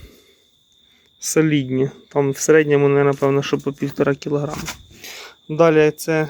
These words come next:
кишмиш Афродіта. Далі це ось о перша зрізка кишмиша Аватар. Біля нього лежить легенда Аксая, це не кишмиш. Далі полуничний. Він також іде як,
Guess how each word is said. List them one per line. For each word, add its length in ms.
кишмиш 480
Афродіта. 640
Далі 340
це 200
ось 240
о 60
перша 360
зрізка 400
кишмиша 680
Аватар. 720
Біля 200
нього 220
лежить 320
легенда 340
Аксая, 400
це 180
не 120
кишмиш. 720
Далі 400
полуничний. 920
Він 100
також 460
іде 200
як, 260